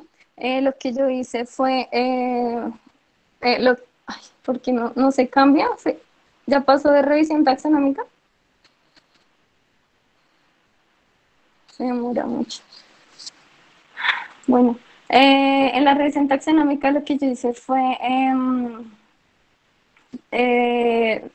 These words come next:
revisar, pues, encontré que había muchos más, eh, fósiles. Además, ah, ya entendí qué es lo que pasa.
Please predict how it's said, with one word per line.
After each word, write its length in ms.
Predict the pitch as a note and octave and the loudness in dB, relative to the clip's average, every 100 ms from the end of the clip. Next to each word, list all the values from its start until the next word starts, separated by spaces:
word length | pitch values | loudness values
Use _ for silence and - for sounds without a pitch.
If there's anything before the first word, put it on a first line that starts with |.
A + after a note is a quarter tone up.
| _ | _
revisar, 560 | - C4+ C#4 C#4 C4 B3+ | 0 2 4 4 2 2
pues, 220 | B3+ C4+ | 0 0
encontré 680 | - C#4 C4+ C#4 C4 B3 D4 - - _ - | -2 2 2 2 2 0 -2 -14 -20 _ -2
que 80 | A#3 | 0
había 280 | B3 A#3+ | 0 -2
muchos 420 | A#3+ B3 - B3 B3+ | -2 -4 -2 -2 2
más, 640 | C4 B3+ B3+ - - - | 2 4 2 -2 -10 -10
eh, 240 | A#3+ B3 B3+ | -4 -2 -2
fósiles. 640 | - A#3+ B3 C4 B3+ D#4+ - | -2 -2 0 0 2 0 2
Además, 380 | C4+ C4 A#3 A#3 | 2 2 0 -2
ah, 280 | A#3+ B3 B3+ | 0 2 2
ya 80 | B3 | 0
entendí 380 | B3 B3+ A#3+ A3+ | -2 -2 -4 -4
qué 140 | - | -6
es 40 | A3 | -4
lo 120 | A#3+ | -4
que 160 | - | -4
pasa. 380 | A#3+ - - - | -4 -4 -6 -10